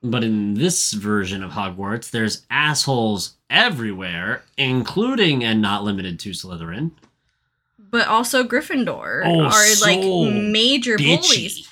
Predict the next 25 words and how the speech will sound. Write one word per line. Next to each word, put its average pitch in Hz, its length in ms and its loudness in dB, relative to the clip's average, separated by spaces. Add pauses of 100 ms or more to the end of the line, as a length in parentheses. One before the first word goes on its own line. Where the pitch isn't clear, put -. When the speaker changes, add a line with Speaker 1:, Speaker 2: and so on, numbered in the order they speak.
(160)
Speaker 1:
Oh. 151 500 0
Speaker 2:
And, 285 140 2
I 311 60 4
mean, 330 200 -2
actually, 349 380 2
we 339 160 -4
have 269 260 4
seen 247 200 -4
this 202 120 -6
before 202 320 -4
because 190 320 -6
we 214 80 -2
know 208 160 0
that 190 300 2 (880)
James 220 400 2
and 196 120 -4
Sirius 190 600 0
were 175 460 -2 (1120)
also - 400 4
Speaker 1:
Assholes. 185 420 4
Speaker 2:
very 196 340 4
large 190 540 0 (240)
Gryffindor 180 800 0
bullies. 170 640 -2 (800)
Um, 208 500 2